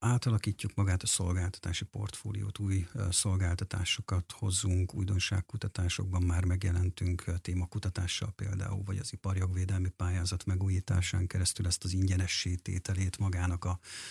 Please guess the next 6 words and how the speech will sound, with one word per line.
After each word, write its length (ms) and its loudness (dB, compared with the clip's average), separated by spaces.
az 140 -4
oltalmazásnak, 840 0
ezt 120 2
szeretnénk 400 -2
tovább 340 -2
erősíteni. 640 -4